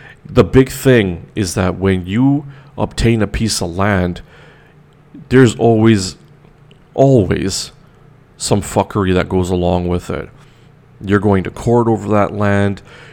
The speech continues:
You know, there's always a fight amongst family, amongst, you know, colleagues and amongst people who try to stab you in the back and go, "That's my land.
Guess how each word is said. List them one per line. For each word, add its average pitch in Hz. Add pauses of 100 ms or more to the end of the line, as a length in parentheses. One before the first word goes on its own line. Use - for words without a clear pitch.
You 101
know, 95
there's 90
always 92
a 92
fight 101
amongst 90
family, 101 (360)
amongst, 92
you 104
know, 92
colleagues 104
and 92
amongst 90
people 98
who -
try 92
to 87
stab 90
you 98
in 87
the 90
back 87
and 92
go, 92
"That's 90
my 92
land. 95